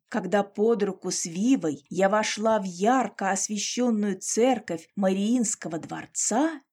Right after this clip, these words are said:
мне стало вдруг невыносимо жутко. Певчие в парадных кантушах стройно и мелодично выводили обычный концерт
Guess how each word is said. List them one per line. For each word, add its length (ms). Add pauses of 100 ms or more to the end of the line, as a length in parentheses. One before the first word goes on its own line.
(220)
мне 280
стало 560
вдруг 400
невыносимо 880
жутко. 640 (1120)
Певчие 640
в 100
парадных 760
кантушах 920
стройно 880
и 80
мелодично 920
выводили 600
обычный 540
концерт 760